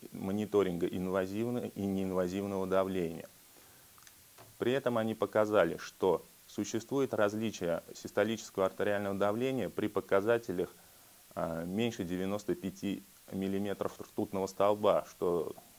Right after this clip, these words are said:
как раз и характеризует пациента в критическом состоянии. При более высоком, э,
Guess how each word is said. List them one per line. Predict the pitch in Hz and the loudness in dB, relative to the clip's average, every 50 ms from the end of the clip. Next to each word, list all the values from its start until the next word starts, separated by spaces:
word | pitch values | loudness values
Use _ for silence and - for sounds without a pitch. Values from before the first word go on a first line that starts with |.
| - - | -14 -8
как | - 82 - | -8 -6 -4
раз | - 90 92 87 - - | 0 0 0 0 0 -8
и | - - 87 87 90 90 - - | -8 -6 -4 -2 -4 -4 -6 -4
характеризует | - 87 90 87 - - 95 95 98 92 98 101 92 85 80 - | -2 -2 -2 -2 -2 -2 0 0 0 0 0 2 2 0 0 -4
пациента | - 82 - - 85 85 80 - | -10 -10 -8 -6 -6 -6 -4 -6
в | 80 - | -8 -6
критическом | - 85 82 - - 85 - - - - 82 78 | -4 -6 -6 -4 -6 -8 -8 -10 -12 -12 -12 -12
состоянии. | - - - - - 90 90 92 85 82 82 82 82 82 - - - - - - - - - - - - - - - | -10 -14 -8 -2 0 0 2 2 0 -2 -4 -8 -10 -12 -14 -18 -20 -20 -20 -20 -20 -20 -20 -20 -20 -20 -16 -6 -2
При | - 113 110 | 2 2 2
более | 107 117 135 147 147 139 127 | 4 6 4 6 6 6 4
высоком, | 123 120 - 120 113 - 117 110 107 - | 4 4 2 2 2 2 2 0 -2 -2
э, | - 85 95 95 95 95 92 92 92 92 90 87 87 85 80 - - | -4 -2 0 0 0 0 0 0 0 0 0 0 -2 -2 -4 -6 -8